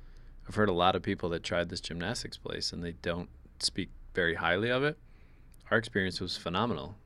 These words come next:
They, we went, he was, like, didn't wanna be away from mom and dad. You know, I think he was, like, four, three or four at the time.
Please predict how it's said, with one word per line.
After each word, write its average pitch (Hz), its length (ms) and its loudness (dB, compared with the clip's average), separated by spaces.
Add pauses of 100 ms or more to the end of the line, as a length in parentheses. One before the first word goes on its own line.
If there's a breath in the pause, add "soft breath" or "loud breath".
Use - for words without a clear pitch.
They, 90 180 2 (560)
we 95 100 -4
went, 87 360 0 (480 loud breath)
he 104 160 0
was, 92 160 2
like, 85 160 4 (140)
didn't 90 260 -2
wanna 87 180 -6
be 85 160 -4
away 82 240 0
from 87 180 -6
mom 80 220 -4
and 78 100 -10
dad. 78 440 -2
You 82 80 -6
know, 80 40 -4
I 85 60 -4
think 87 160 -10
he 80 60 -12
was, 85 180 -10
like, - 380 -12 (720)
four, 82 440 -6
three 90 220 -4
or 87 60 0
four 85 380 -4
at 90 80 -4
the 95 100 -8
time. 98 360 -4